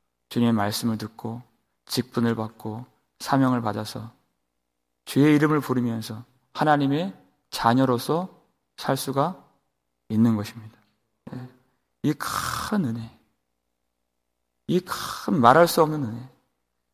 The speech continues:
나의 그 어떤 것으로 주님 앞에 나와서 주님의 은혜를 받을 수 있는 것이 아니에요.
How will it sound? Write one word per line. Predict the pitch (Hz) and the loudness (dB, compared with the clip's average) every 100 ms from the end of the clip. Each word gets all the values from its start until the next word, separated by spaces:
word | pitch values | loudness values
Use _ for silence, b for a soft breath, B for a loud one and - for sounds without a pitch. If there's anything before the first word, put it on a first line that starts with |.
| _ | _
나의 | 113 131 180 180 | 6 10 10 8
그 | 185 | 6
어떤 | 110 127 - 208 208 | 8 6 8 6 8
것으로 | 180 165 170 175 | 6 6 4 4
주님 | - 135 139 | 4 4 4
앞에 | 120 139 131 139 - _ | 2 0 -2 -2 -12 _
나와서 | - 104 113 113 120 110 - _ _ _ _ _ _ _ _ - - _ _ _ _ _ _ _ _ _ | -2 0 0 0 -2 -4 -8 _ _ _ _ _ _ _ _ -20 -20 _ _ _ _ _ _ _ _ _
주님의 | - 127 127 | 0 2 4
은혜를 | 113 117 | 2 0
받을 | 113 107 107 | 0 -4 -6
수 | 107 | -6
있는 | 104 | -8
것이 | 110 - | -10 -12
아니에요. | 117 113 | -14 -16